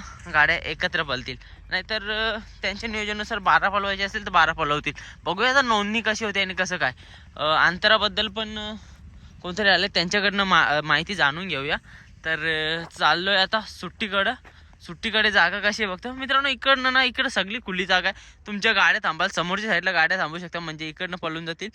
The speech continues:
तिकडे थांबतील. आणि बरीचशी अशी बघा, आजूबाजूला सगळ्या साईडला झाडच झाडं आहेत, म्हणजे नक्कीच तुम्ही, अ, खूप सारी नंदी इथे बांधू शकता. तर मित्रांनो, सुट्टीच्या साईडला चाललोय आणि तुम्हाला आता दाखवतो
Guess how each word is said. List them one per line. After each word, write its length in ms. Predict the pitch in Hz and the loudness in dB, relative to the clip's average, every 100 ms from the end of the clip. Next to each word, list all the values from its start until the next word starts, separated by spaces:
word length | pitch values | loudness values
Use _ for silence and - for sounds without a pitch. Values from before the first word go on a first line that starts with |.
| - - _ | -16 -20 _
तिकडे 200 | 175 175 180 | -8 -6 -4
थांबतील. 380 | 147 143 139 139 | -4 -6 -8 -6
आणि 440 | 151 196 233 262 226 - | -4 -4 -6 -8 -16 -12
बरीचशी 360 | 160 196 233 226 | -4 -4 -4 -6
अशी 160 | 226 | -6
बघा, 160 | 214 208 214 - - - | -6 -6 -8 -12 -12 0
आजूबाजूला 540 | - 185 220 220 240 | 2 2 2 2 2
सगळ्या 380 | 240 175 151 220 | 0 -2 -2 -2
साईडला 360 | 233 170 202 226 | 2 0 4 2
झाडच 380 | 170 139 156 208 | 2 0 0 0
झाडं 260 | 160 139 | 0 -2
आहेत, 100 | 127 - - - - | -4 -8 -20 -20 -14
म्हणजे 200 | 165 185 | -8 -6
नक्कीच 340 | 180 175 226 | -8 -8 -12
तुम्ही, 260 | 214 208 269 - _ _ _ _ _ - - | -10 -10 -12 -14 _ _ _ _ _ -20 -12
अ, 380 | 147 160 165 175 - | -6 -4 -4 -6 -8
खूप 160 | 220 | -10
सारी 300 | 226 226 233 | -4 -2 -2
नंदी 340 | 220 208 208 220 | 0 0 -2 -4
इथे 120 | 214 | -2
बांधू 340 | 196 165 160 | 2 2 2
शकता. 300 | 185 151 - 127 - - - - - - - - - - | -4 -10 -10 -12 -12 -20 -20 -20 -20 -20 -20 -20 -20 -10
तर 40 | 185 | -6
मित्रांनो, 340 | 202 196 226 | -4 -2 -2
सुट्टीच्या 420 | 220 180 202 208 | -4 -6 -6 -6
साईडला 300 | 226 165 175 | -2 -2 0
चाललोय 480 | 190 160 170 226 - | 0 0 0 -4 -10
आणि 500 | - 160 160 165 165 160 | -10 -8 -6 -4 -6 -4
तुम्हाला 260 | 180 180 | -2 0
आता 120 | 175 | 0
दाखवतो 420 | 180 143 - 175 | 0 0 0 -2